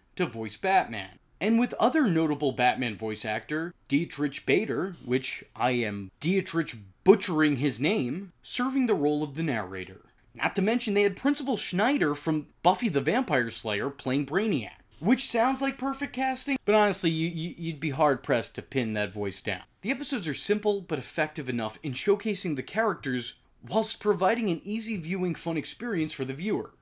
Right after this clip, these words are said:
The first episode puts a spotlight on Lois Lane,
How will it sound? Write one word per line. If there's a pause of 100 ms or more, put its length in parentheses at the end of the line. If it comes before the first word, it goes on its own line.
(160)
The
first
episode
puts
a
spotlight
on
Lois
Lane,